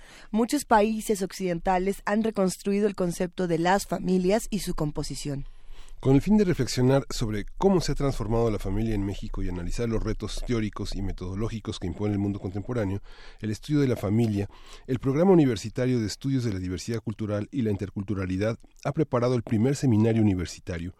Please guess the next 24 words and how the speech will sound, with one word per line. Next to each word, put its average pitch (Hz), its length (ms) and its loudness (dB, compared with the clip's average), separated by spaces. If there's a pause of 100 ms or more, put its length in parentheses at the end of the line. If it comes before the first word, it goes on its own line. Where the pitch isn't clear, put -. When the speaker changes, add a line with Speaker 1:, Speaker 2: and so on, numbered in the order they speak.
(280)
Speaker 2:
La 92 100 -6
familia 131 460 2
en 117 80 2
las 92 80 0
sociedades 95 460 -4
contemporáneas, 123 800 2 (280)
donde 147 160 4
se 156 120 0
reunirán 147 340 4
especialistas 139 720 -2
del 110 140 -2
ámbito 113 260 0
nacional 107 520 0
e - 40 -8
internacional 113 640 -2 (340)
de 127 100 0
las 113 120 2
disciplinas 135 580 2
antropológicas, 104 760 -6
sociológicas, 98 640 -10
demográficas, 92 580 -6
jurídicas 95 460 -8
e - 60 -20
históricas. - 380 -20